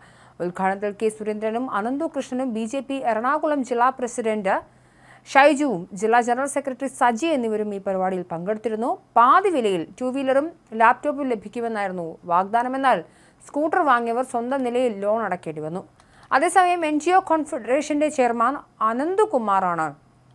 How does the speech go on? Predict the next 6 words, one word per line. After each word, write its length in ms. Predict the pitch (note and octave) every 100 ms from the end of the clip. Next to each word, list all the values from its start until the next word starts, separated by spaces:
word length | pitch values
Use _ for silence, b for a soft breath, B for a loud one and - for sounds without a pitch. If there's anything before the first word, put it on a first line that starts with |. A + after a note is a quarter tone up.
| _ _ _ -
തട്ടിപ്പിലെ 360 | G#3 A3+ A#3+
മുഖ്യ 360 | B3 A3+ - E4
സൂത്രധാരൻ 500 | D#4+ A#3 G#3+ A3 A3
എന്ന 120 | A3
വിലയിരുത്തലും 540 | G#3+ G3 A3 A3 G3 F#3
പോലീസിനുണ്ട്. 600 | F3 F#3+ A3 E3+ E3